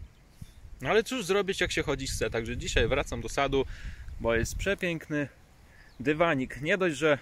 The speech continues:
tutaj pod drzewkami, a, gdzie widzicie, jest spryskany i te chwasty już właśnie tutaj uwiędły, uschły, to jeszcze zostało skoszone tutaj w środku, także trzeba korzystać, bo rzadko jest koszone, także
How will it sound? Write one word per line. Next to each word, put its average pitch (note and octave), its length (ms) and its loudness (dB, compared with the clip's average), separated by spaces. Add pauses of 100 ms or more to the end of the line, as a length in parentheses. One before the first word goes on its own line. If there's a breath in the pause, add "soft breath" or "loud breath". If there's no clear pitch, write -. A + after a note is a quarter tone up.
tutaj E3+ 260 2
pod D#3+ 160 0
drzewkami, D3+ 600 0 (380 loud breath)
a, C3+ 220 2
gdzie C3+ 180 -2
widzicie, D3+ 500 2 (180 loud breath)
jest D3+ 220 -2
spryskany E3 520 -2
i D3 60 -2
te D3+ 100 0
chwasty - 400 0
już C#3+ 120 0
właśnie D3 320 0
tutaj C#3+ 160 2
uwiędły, D3+ 580 2
uschły, E3 460 2 (520 loud breath)
to G#3+ 100 4
jeszcze F#3 340 2
zostało C#3 360 0
skoszone B2+ 420 -4
tutaj B2 180 -4
w - 40 -8
środku, C#3 360 -2
także B2 320 -2 (560 soft breath)
trzeba F#3+ 260 2
korzystać, C#3+ 440 0
bo A#2 280 2
rzadko D#3 280 2
jest - 100 -4
koszone, C#3 360 -4
także A#2 380 -2